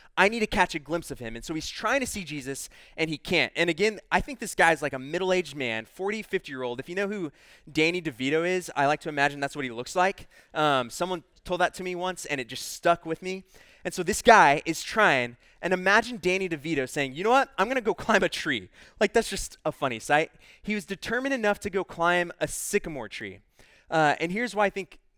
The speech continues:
them telling us about that tree is important. It's a sycamore tree, which means if you look up a picture of it, it's a beautiful tree, but it's, like, heavy, heavily leaved, or I don't know what the right word to say that is,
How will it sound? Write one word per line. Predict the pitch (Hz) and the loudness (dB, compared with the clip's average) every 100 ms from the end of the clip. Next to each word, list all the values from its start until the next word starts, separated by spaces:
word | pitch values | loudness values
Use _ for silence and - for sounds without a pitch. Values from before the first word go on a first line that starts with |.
| _ _ | _ _
them | 151 165 160 | -2 -2 -2
telling | - 165 156 | -2 -2 -2
us | 147 - - | -4 -8 -4
about | 139 135 | 0 0
that | 131 | 0
tree | - 135 | -8 -8
is | 120 | -8
important. | 117 120 101 - | -10 -12 -12 -16
It's | 117 | -14
a | - | -12
sycamore | - 185 151 117 | -4 -4 -4 -12
tree, | - 110 | -12 -12
which | 110 - | -12 -12
means | 151 143 139 - - _ _ | -8 -8 -10 -16 -18 _ _
if | - | -18
you | 160 | -12
look | 180 240 | -6 -6
up | |
a | 196 | -6
picture | 175 - 120 | -10 -8 -6
of | 104 | -6
it, | 117 - _ _ _ _ _ - - | -8 -12 _ _ _ _ _ -20 -12
it's | 151 160 | -10 -10
a | |
beautiful | 131 _ 127 208 269 127 | -12 _ -12 -8 -8 -8
tree, | - 180 127 - _ _ _ - | -8 -4 -4 -6 _ _ _ 4
but | 170 | 4
it's, | - - | 4 -4
like, | 160 139 - _ _ _ - | -2 -2 -4 _ _ _ 0
heavy, | 196 202 208 202 196 | 4 4 2 -4 -2
heavily | 170 196 208 170 | 0 0 0 -6
leaved, | 147 170 208 202 - - _ _ _ | -8 -6 -8 -8 -14 -20 _ _ _
or | 160 147 127 - | -6 -6 -6 -4
I | 156 | -4
don't | 160 | -4
know | 139 | -6
what | 127 - | -8 -10
the | 123 | -6
right | 123 120 - | -2 -2 -4
word | 117 120 113 | -10 -10 -10
to | |
say | - 120 | -10 -8
that | 110 107 | -6 -8
is, | 107 110 - | -10 -12 -18